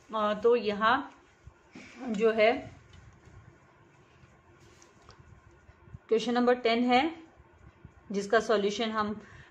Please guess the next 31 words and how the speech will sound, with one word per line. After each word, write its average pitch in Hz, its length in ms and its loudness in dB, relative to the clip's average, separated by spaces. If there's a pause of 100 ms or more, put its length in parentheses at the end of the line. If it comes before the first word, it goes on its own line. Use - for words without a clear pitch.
(100)
फाइंड 202 220 0
आउट 214 160 2
कर 214 180 2
रहे 233 160 2
हैं, 247 160 2
एक्सरसाइज 214 680 0
वन 196 420 0
पॉइंट 226 340 -2
वन 202 220 2
है, 220 260 -2
ये 254 320 -2 (1160)
आपके 190 180 -6
नॉलेज 190 360 -2
के - 100 -10
लिए 196 120 -2
फिर 196 160 -2
से 202 140 -4
लिख 185 160 -4
देती 196 280 -2
हूँ, 247 220 -6 (720)
एक्सरसाइज 202 640 -4
वन 185 240 -4 (100)
पॉइंट 269 320 -4 (180)
वन। 180 260 -2 (680)
तो 214 80 -2
सबसे 208 340 -2
पहले 214 220 -2
हम 208 180 -6
लिखेंगे 220 440 -8 (100)
overall 262 580 0 (120)
commission, 214 600 -6